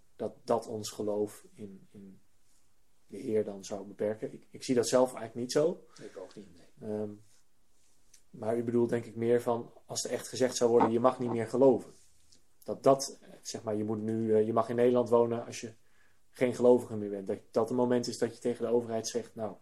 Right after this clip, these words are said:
Speaker 1: dat doe ik dus niet."
Speaker 2: Ja, zoiets. Eh,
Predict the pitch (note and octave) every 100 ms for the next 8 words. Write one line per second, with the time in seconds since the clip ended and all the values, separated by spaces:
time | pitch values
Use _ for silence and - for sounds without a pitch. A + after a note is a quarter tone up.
0 | - - - - - - C3 C3 C#3 A2+
1 | - - - - - _ - - - -
2 | - - - - - - _ - B2 C3+
3 | - - _ A3+ B2+ B2 B2 C3+ - -
4 | - A#2+